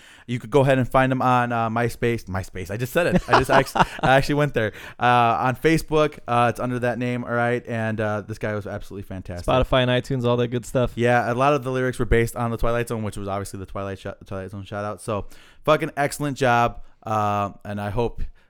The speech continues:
Speaker 1: nothing but success for this guy. And, uh, again, thank you, brother, for reaching out to us. That was that review.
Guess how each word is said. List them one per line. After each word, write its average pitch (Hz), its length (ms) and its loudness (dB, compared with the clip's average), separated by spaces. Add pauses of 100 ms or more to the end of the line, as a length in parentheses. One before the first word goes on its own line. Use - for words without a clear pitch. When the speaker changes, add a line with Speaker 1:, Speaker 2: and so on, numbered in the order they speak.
Speaker 1:
nothing 120 260 -2
but 117 140 0
success 110 360 -4
for 104 120 -8
this 101 180 -4
guy. 95 320 -2 (360)
And, 95 260 -6
uh, 92 260 -4
again, 98 240 -6
thank 98 160 -8
you, 92 40 -8
brother, 87 180 -6
for 90 120 -14
reaching 92 220 -8
out 85 140 -8
to 90 120 -8
us. 82 160 -10 (540)
That 117 180 0
was 147 80 0
that 156 140 -4
review. 196 300 -8